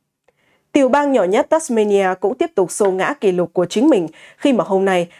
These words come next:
Tasmania đã có tám trăm sáu mươi bảy ca dương tính, gia tăng gần hai mươi phần trăm so với bảy trăm lẻ hai ca của ngày hôm qua. Số ca nhiễm mới ngày hôm nay được phát hiện sau khi đã có hai ngàn bốn trăm mười hai người thử nghiệm,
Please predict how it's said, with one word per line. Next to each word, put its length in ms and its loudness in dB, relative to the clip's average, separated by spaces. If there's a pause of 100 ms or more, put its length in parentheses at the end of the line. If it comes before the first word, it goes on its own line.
Tasmania 680 0
đã 80 0
có 140 -2
tám 280 -4
trăm 240 -4
sáu 180 -6
mươi 120 0
bảy 200 -4
ca 180 -4
dương 200 -2
tính, 240 -2 (260)
gia 140 0
tăng 260 -4
gần 180 -2
hai 180 -4
mươi 160 2
phần 180 -4
trăm 240 -4 (220)
so 180 0
với 140 0
bảy 220 -2
trăm 240 -4
lẻ 140 0
hai 180 -4
ca 260 -2 (120)
của 100 -2
ngày 160 -4
hôm 180 -6
qua. 260 -2 (440)
Số 200 0
ca 140 0
nhiễm 260 0
mới 180 2
ngày 140 0
hôm 200 -6
nay 220 -2 (180)
được 240 0
phát 140 0
hiện 280 0
sau 200 -4
khi 240 0
đã 100 0
có 140 -2
hai 220 -4
ngàn 320 -4
bốn 200 0
trăm 200 -4
mười 120 0
hai 180 -4
người 240 0
thử 180 -2
nghiệm, 200 0